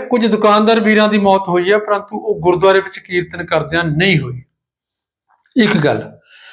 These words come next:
ਦੂਸਰੀ ਗੱਲ, ਸੋਸ਼ਲ ਮੀਡੀਆ ਦੇ ਉੱਤੇ ਪ੍ਰਚਾਰ ਕੀਤਾ ਜਾ ਰਿਹਾ ਹੈ ਕਿ ਭਾਰਤੀ ਫੌਜ ਵੱਲੋਂ ਜਿਸ ਤਰ੍ਹਾਂ,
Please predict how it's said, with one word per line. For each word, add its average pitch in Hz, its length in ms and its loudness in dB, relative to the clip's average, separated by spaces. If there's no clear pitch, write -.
ਦੂਸਰੀ 247 360 4
ਗੱਲ, 269 140 4
ਸੋਸ਼ਲ 240 360 0
ਮੀਡੀਆ 226 320 2
ਦੇ 226 100 0
ਉੱਤੇ 220 600 2
ਪ੍ਰਚਾਰ 190 520 2
ਕੀਤਾ 196 280 0
ਜਾ 180 240 4
ਰਿਹਾ 180 160 2
ਹੈ 190 40 4
ਕਿ 190 180 0
ਭਾਰਤੀ 185 440 0
ਫੌਜ 170 280 0
ਵੱਲੋਂ 170 320 0
ਜਿਸ 165 180 -2
ਤਰ੍ਹਾਂ, 170 440 -2